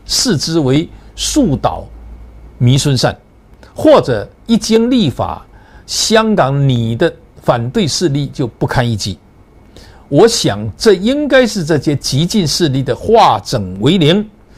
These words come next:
进入地下的开始。如果坊间的传言，七月一号落地，以及北京的国安机构在香港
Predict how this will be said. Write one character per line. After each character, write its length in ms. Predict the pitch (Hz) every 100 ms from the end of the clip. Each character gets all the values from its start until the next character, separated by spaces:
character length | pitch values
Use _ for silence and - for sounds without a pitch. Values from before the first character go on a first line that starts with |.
| - - -
进 480 | - 269 196 131 160
入 220 | 147 92 -
地 180 | 180
下 280 | 107 - 101
的 80 | 98 87
开 200 | - 113
始。 220 | - - - _ _ - _ - - - - - - -
如 300 | - 262 381
果 160 | 349 262
坊 420 | 226 147 135 135
间 240 | 139 302 330
的 80 |
传 320 | 233 - 156 196
言， 240 | 139 175 - _ _ - - -
七 420 | - - 311 370 392
月 180 | 320
一 100 | 254
号 200 | 240 247
落 300 | 233 320 294
地， 300 | - 269 214 - _ - _ - - - - -
以 180 | 165 160
及 140 | 208
北 400 | 208 165 135 143
京 340 | 143 302 359 311
的 100 | 160
国 240 | 160 175
安 140 | 185
机 220 | 180 185 180
构 160 | 180
在 100 | 156
香 340 | 147 - 185 165
港 160 | 127